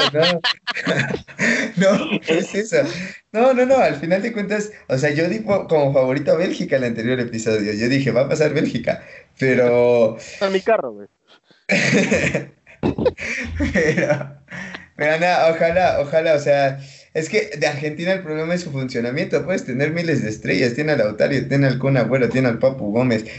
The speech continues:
Speaker 1: tiene a Di María, tiene, o sea, jugadores que al final de cuentas sí, sí son figuras en sus equipos, pero el problema es que el, ha sido el problema desde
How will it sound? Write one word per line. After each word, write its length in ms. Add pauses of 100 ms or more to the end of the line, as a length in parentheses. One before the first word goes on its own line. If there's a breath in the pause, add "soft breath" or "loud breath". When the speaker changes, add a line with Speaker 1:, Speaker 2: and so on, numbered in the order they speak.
(140 loud breath)
Speaker 1:
tiene 380
a 80
Di 140
María, 580
tiene, 720 (240 loud breath)
o 100
sea, 140
jugadores 500
que 80
al 80
final 220
de 120
cuentas 360
sí, 500
sí 220
son 300
figuras 600
en 120
sus 160
equipos, 580 (260 soft breath)
pero 220
el 120
problema 360
es 120
que 580 (300 loud breath)
el, 340 (340)
ha 40
sido 200
el 80
problema 320
desde 960